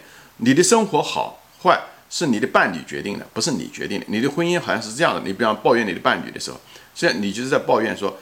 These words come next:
，“我无能改变我的婚姻生活，你决定了我的婚姻生活。”或者是你跟朋友在一起也好，公司里面也好，都是这样子的话，这样子一个最大的一个心理暗示是什么？你就很难再努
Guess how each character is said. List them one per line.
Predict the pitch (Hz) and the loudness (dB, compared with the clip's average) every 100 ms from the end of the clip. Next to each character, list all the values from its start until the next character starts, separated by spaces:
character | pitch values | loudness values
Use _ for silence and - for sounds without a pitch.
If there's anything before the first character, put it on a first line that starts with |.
| - | -10
，“我 | 98 107 | 0 2
无 | 98 160 | 2 2
能 | 127 139 | 2 2
改 | 101 | 0
变 | 110 92 | 0 -4
我 | - | -4
的 | |
婚 | - 92 | -6 -6
姻 | 87 | -6
生 | - 92 | -8 -8
活， | - - | -10 -6
你 | 117 110 101 90 | -2 0 0 -4
决 | 98 107 | -2 0
定 | 143 135 | 0 -2
了 | |
我 | 82 | -4
的 | - - | -8 -10
婚 | 65 | -12
姻 | 69 | -12
生 | - - | -14 -16
活。” | - - - - - | -18 -20 -20 -20 -8
或 | - 131 | -2 0
者 | 120 | 0
是 | 127 | 0
你 | 98 | 0
跟 | 117 110 | -2 -4
朋 | - 101 | -4 -2
友 | 110 | 0
在 | 101 | 2
一 | 90 | 2
起 | 92 - 57 | 0 -6 -6
也 | 64 | -8
好， | - - | -6 -8
公 | - 101 101 | -6 -4 -2
司 | - 107 | -2 -2
里 | |
面 | 85 73 | -4 -6
也 | |
好， | - - - - _ - | -8 -12 -12 -20 _ 0
都 | 151 | 0
是 | - 123 | 0 -4
这 | 90 | -6
样 | 60 | -8
子 | - | -12
的 | - | -18
话， | - - - - _ _ | -20 -20 -20 -20 _ _
这 | - 294 294 | 0 6 8
样 | 269 | 6
子 | 202 | 4
一 | 196 | 0
个 | |
最 | 190 - 240 | -2 -2 -2
大 | 233 220 | -2 0
的 | 185 | 0
一 | |
个 | 135 | 2
心 | - 202 127 | 2 2 0
理 | - | -2
暗 | 117 98 | 0 0
示 | - | -2
是 | - - | -8 -10
什 | - | -12
么？ | - - - - - | -14 -16 -20 -20 -8
你 | 196 | -6
就 | 147 147 | -4 -6
很 | - 120 | -6 -6
难 | - 82 | -4 -4
再 | 123 | -2
努 | 110 | -4